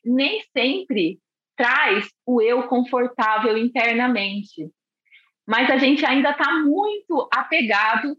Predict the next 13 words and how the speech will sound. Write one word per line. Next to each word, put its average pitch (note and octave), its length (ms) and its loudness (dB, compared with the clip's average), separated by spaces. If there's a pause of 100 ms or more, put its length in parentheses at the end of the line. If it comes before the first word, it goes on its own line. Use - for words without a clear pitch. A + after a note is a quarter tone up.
(160)
nesse B3+ 380 -2
conforto C4 720 0
externo. F3+ 580 0
Então, C4+ 360 2
vamos C#4 240 0
falar A3+ 240 0
assim: F3+ 340 -8
vou, A3+ 220 -4
vou B3+ 100 0
dar D4+ 140 0
um C#4 60 0
exemplo C4 360 -4
simples. E3 540 -4